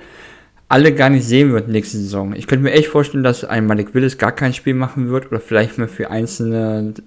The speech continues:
äh, Snaps reinkommt, höchstens. Bei Sam Howell sehe ich es auch nicht, macht gar keinen Sinn, wenn du Carson Wentz und Heineke hast, dass du Sam Howell mal starten lässt, den kannst du mal ein Jahr komplett sitzen lassen. Desmond Ridder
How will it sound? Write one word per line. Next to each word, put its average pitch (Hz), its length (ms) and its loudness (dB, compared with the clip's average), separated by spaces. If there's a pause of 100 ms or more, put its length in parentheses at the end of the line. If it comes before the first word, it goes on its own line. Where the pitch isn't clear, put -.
äh, 104 840 -2
Snaps 131 480 0
reinkommt, 147 640 0
höchstens. 147 500 4 (500)
Bei 113 80 4
Sam 113 360 0
Howell 127 240 4
sehe 117 160 2
ich 104 120 -4
es - 80 -18
auch 131 100 0
nicht, 147 140 4
macht - 300 -8
gar 151 180 0
keinen 165 240 -2
Sinn, 160 140 4
wenn 151 80 2
du 127 60 -2
Carson 151 420 -4
Wentz 151 160 0
und 127 180 -4
Heineke 151 340 0
hast, 151 180 -4
dass 123 120 -6
du 120 60 -6
Sam 131 300 -2
Howell 139 160 2
mal 113 140 -2
starten 156 420 -4
lässt, 160 260 -2
den 120 80 -6
kannst 123 220 -6
du 123 60 -4
mal - 80 -6
ein 123 220 -2
Jahr 135 140 0
komplett 139 300 -2
sitzen 160 320 -8
lassen. 156 400 -2 (420)
Desmond 143 500 4
Ridder 202 380 8